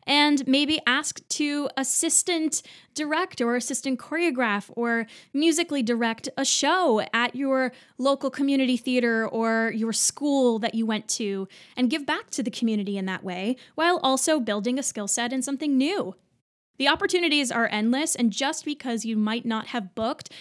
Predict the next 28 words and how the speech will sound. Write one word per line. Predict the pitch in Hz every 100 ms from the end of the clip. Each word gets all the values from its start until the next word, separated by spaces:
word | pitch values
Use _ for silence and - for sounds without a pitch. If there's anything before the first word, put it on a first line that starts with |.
| -
a | 240
summer | 233 247 240
stock | 233 - 214 -
production, | 233 202 214 - 285 294 -
especially | 233 - 220 220 285 294 294
if | 240 -
you're | -
in | 214
college, | - 202 214 285 311 - - _ -
it |
does | - 294
not | 339
mean | 339 349
you're | 339
not | 330 330
successful. | - 294 - 202 - 240 262 277 - -
You | 247
can | 240 254
still | - 285 330
use | 285 269 240
this | 226 -
time | 233 226
to | 214
your | 220
advantage. | 202 208 226 220 175 -
Oh | 349 415 -
my | 180 220
gosh, | 339 320 -